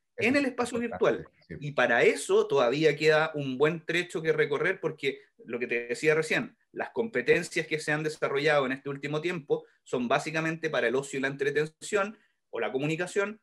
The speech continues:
Speaker 2: pero no tenemos muchas competencias para el desarrollo de actividades como mandar las tareas a través de Google Drive, eh, estar metido en el Google Classroom,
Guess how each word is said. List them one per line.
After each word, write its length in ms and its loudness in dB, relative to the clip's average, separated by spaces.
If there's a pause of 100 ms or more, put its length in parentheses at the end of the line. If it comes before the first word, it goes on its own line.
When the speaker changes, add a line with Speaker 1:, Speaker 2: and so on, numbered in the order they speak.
(120)
Speaker 2:
pero 540 0
no 300 -2
tenemos 440 0
muchas 440 -2 (360)
competencias 720 0
para 300 4
el 200 -2
desarrollo 480 0
de 60 0
actividades 580 0
como 380 -2 (220)
mandar 340 -2
las 180 -4
tareas 460 0
a 100 -6
través 300 2
de 60 -4
Google 520 -12
Drive, 460 2 (280)
eh, 260 -2
estar 320 -2
metido 340 -2
en 60 -4
el 100 -6
Google 260 -8
Classroom, 640 0